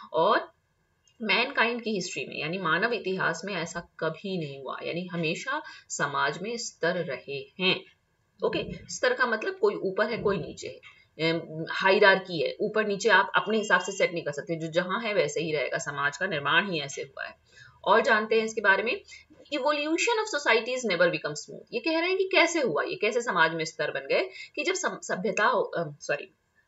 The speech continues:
समाज का विकास हो रहा था, तो वो कैसे हो रहा था? आराम से, भाईचारे से? नहीं, कहीं युद्ध हो रहा था, कहीं, कहीं षड्यंत्र हो रहा था, कहीं विद्रोह हो रहा था।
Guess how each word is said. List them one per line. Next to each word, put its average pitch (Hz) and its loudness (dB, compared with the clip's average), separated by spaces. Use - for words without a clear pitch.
समाज 190 4
का 285 -4
विकास 185 2
हो 143 -4
रहा - -10
था, - -18
तो - 0
वो 320 0
कैसे 330 4
हो 180 8
रहा 135 0
था? - -6
आराम 226 8
से, 208 -4
भाईचारे 208 2
से? 143 -8
नहीं, 165 -2
कहीं 170 -2
युद्ध 185 0
हो 170 4
रहा 156 2
था, 175 -4
कहीं, 170 -2
कहीं 170 0
षड्यंत्र 185 0
हो 165 2
रहा 151 0
था, 180 -8
कहीं 175 -4
विद्रोह 185 4
हो 165 -2
रहा 143 -6
था। 208 -4